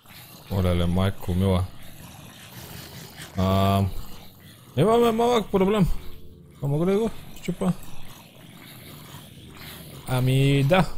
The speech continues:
там има чест. Защо има там чест? Нямам никаква идея какво да правя. Няма как да ги убия, те постоянно се раждат. За всичко това убих само едно. И г-, долу виждам чест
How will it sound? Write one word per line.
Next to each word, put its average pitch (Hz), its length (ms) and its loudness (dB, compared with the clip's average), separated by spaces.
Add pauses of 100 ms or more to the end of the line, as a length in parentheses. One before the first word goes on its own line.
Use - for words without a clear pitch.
(120)
там 147 140 2
има 190 180 4
чест. - 640 2 (1500)
Защо - 220 -4
има 139 160 0
там 208 300 -2
чест? - 360 -2 (2250)
Нямам 175 240 4
никаква 185 280 4
идея 160 160 4
какво 160 160 2
да 139 160 8
правя. 139 180 12 (1300)
Няма 170 380 6 (180)
как 180 160 4
да 185 120 4
ги 160 120 4
убия, 147 300 6
те 156 140 2
постоянно 147 460 2
се 113 200 4
раждат. 113 460 4 (840)
За 113 60 0
всичко 156 340 0
това 156 220 2
убих 135 280 4
само 143 240 4
едно. 113 240 4 (2000)
И 92 160 2
г-, 98 80 0
долу 113 340 4
виждам 117 420 6
чест 110 300 2